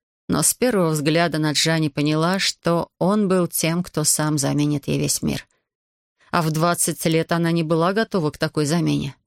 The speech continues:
На ночь Адель открыла окно, чтобы уснуть под шелест ветра, как когда-то, под скрип карандаша по бумаге.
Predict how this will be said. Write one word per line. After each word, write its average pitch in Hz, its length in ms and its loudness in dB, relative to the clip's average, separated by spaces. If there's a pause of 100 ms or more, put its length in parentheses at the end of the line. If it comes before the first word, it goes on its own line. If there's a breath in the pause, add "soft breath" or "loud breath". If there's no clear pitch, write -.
(800)
На 190 240 4
ночь 175 240 0
Адель 165 320 0
открыла 160 440 0
окно, 185 260 -2
чтобы 156 320 0
уснуть 156 340 -2
под 151 140 -2
шелест 147 400 0
ветра, 147 400 -4 (460)
как - 260 -2
когда-то, 156 640 -2 (100)
под 170 140 0
скрип - 320 -2
карандаша 156 580 0
по 151 140 -4
бумаге. 151 560 -2